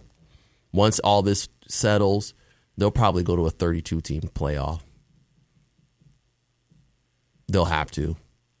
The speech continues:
because it, it, there's no point in doing the Rose Bowl. Everyone's like, "Well, we do the Rose Bowl for tradition, Big Ten versus Pac-twelve or Pac-ten." Pfft,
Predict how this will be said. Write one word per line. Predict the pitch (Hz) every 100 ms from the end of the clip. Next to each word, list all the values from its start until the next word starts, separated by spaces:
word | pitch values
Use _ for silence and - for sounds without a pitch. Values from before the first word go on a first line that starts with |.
| _ - - -
because | 95 110 90
it, | 87 85
it, | 69 - - - - -
there's | 95 90
no | 104
point | - 107
in | 92
doing | 92 85
the | 82
Rose | 85 104 92
Bowl. | 78 78 80
Everyone's | 87 90 85
like, | 92
"Well, | 107
we | 131
do | 147
the | 120
Rose | 123 131
Bowl | 107 101
for | 95
tradition, | 90 85 120 120 85
Big | 90 85
Ten | - 87 82
versus | 82 - 85 80 - _ _ _ _ _ _ -
Pac-twelve | 90 87 - 98 90 73 78
or | 82
Pac-ten." | 85 78 - 82 64 80 - _ -
Pfft, | 58 57